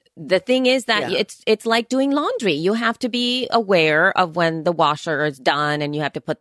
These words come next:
Speaker 1: you know, it's a two-hour thing. It's a two-hour time.
Speaker 2: Yeah, you can't do that by yourself. I thought they would take it for you and wash it for you. Ugh, that's a shame.
Speaker 1: No, dude.
Speaker 2: So here's what I figured out about this Wyndham. I, here's what I found out.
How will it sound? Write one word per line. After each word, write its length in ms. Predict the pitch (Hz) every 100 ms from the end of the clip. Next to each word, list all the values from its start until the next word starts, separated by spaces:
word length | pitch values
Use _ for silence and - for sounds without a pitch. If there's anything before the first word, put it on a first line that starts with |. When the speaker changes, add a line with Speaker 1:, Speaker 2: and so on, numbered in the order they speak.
| -
Speaker 1:
you 100 | 233
know, 220 | 247 254
it's 400 | - 220 - - -
a 60 | 214
two-hour 500 | 269 240 220 220 214
thing. 360 | 220 170 95
It's 160 | - 160
a 60 | 170
two-hour 800 | - 202 185 - 156 151 143 143
time. 160 | - 175
Speaker 2:
Yeah, 460 | 185 185 165 156 151
you 180 | 175
can't 320 | 165 190 170 135
do 140 | 151
that 340 | 135 123 107
by 100 | 127
yourself. 340 | 123 123 - 113
I 60 | 175
thought 200 | 269 247
they 100 | 247
would 140 | 208
take 240 | - 254 240
it 100 | 214
for 140 | 165
you 160 | 160 165
and 100 | 165
wash 320 | 175 202 185
it 120 | 143
for 100 | -
you. 240 | 117 - - _ _ _ _ _ _ _ _ _ _ _ -
Ugh, 360 | - 131 123 - - - - - _ _ _ _
that's 180 | 143 -
a 60 |
shame. 380 | 127 - 104 85 -
Speaker 1:
No, 120 | 110
dude. 100 | - - -
Speaker 2:
So 180 | 247
here's 260 | 240 285 294
what 100 | 302
I 120 | 254
figured 320 | 220 220 202 180
out 140 | 160
about 200 | 151 135
this 200 | 151 -
Wyndham. 500 | 139 127 120 110 101 _ -
I, 120 | 139
here's 260 | 180 196 175
what 100 | 160
I 80 | 135
found 260 | 131 120
out. 260 | 90 87